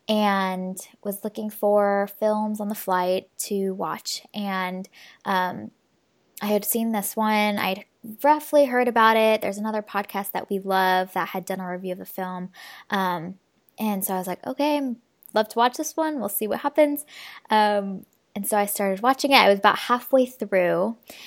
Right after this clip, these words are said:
and got home, was, had so many mixed emotions about this film, which we'll definitely dive into later. Um, but I had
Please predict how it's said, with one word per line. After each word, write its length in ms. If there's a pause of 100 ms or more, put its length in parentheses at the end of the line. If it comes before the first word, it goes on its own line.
(220)
and 680 (420)
got 280
home, 760 (120)
was, 560
had 260
so 320
many 220
mixed 260
emotions 460
about 240
this 160
film, 200
which 240
we'll 120
definitely 320
dive 200
into 240
later. 440 (420)
Um, 460 (1000)
but 160
I 40
had 280